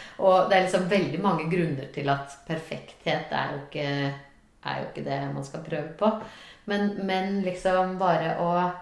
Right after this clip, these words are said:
ehm, og liksom ha også et blikk liksom innover da. Hva, hvorfor gjør jeg det her? Eh, hva er det egentlig som rører seg i meg akkurat nå? Det er liksom mer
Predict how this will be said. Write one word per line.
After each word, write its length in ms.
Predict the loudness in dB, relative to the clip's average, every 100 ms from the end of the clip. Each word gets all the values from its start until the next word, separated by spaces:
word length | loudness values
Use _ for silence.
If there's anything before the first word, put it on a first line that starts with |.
| -14 -20 _ -20 _ _
ehm, 640 | -4 -2 -2 -2 -2 -2 -4 -6 -18 _ _ _ -20 -20 _ _ _ _ -4
og 240 | 2 2
liksom 260 | 2 0 -4
ha 540 | -4 -4 0 2 2
også 300 | 0 -8 -4 -4
et 140 | -4 -8
blikk 340 | -8 -10 -10
liksom 320 | -6 -4 -4 -2
innover 580 | 0 2 2 0 2 4
da. 120 | 4 2 -2
Hva, 220 | -2 0 0 0
hvorfor 360 | -4 -6 -6
gjør 200 | -4 -2
jeg 220 | -2 -2 -2
det 160 | -2
her? 340 | -2 0 0 -2 -8 -20 -20 _ -8
Eh, 140 | -4
hva 140 | 0 0
er 40 | 0
det 80 |
egentlig 240 | -2 -4 -6
som 220 | -2 -2 -2
rører 380 | 0 -2 -2
seg 300 | -6 -6 -4
i 80 | -4
meg 300 | -4 -4 -6
akkurat 540 | -8 -10 -10 -10 -10 -4
nå? 280 | -2 0
Det 80 | -2
er 80 | -2
liksom 260 | -2 -2 -2
mer 220 | -2 -2